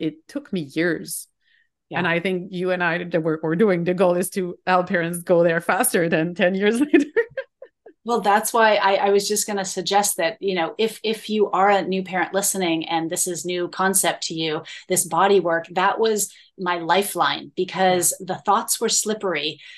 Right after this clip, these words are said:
Speaker 2: but I could go, "Oh, I actually physically am feeling hot."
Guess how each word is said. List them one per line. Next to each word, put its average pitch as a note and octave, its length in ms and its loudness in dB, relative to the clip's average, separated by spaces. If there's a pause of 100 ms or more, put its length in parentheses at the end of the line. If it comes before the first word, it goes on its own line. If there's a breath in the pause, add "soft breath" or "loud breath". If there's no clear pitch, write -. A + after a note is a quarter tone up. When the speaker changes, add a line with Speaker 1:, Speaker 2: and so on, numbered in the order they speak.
(180 loud breath)
Speaker 2:
but - 320 2
I F#3 120 0
could F#3+ 280 -4
go, G3+ 320 4
"Oh, G3+ 220 2
I E3+ 160 -2
actually F3+ 420 -2
physically F#3+ 560 -6
am E3+ 200 2
feeling D#3+ 380 -6
hot." D3+ 460 -2